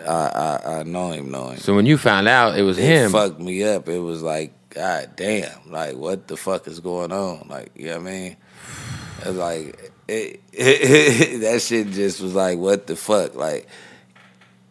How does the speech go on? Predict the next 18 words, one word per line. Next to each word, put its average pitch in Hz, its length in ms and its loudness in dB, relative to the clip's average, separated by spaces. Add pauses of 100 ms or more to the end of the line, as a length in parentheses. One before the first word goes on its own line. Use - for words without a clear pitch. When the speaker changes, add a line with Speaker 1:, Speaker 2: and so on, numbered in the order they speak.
(260)
Speaker 1:
it 104 260 -6
took 127 320 4
me 110 220 -4
from 92 280 -4
crying 123 560 4
to, 101 160 0
like, 92 380 -2
no 98 360 -4
tears, 98 520 -4
'cause 82 160 -8
it's 82 180 -10
like, 76 240 -8 (840)
"What 180 240 -12
the 196 80 -14
fuck 160 280 -6
did 143 160 -14
this, 139 260 -12
like, 117 320 -4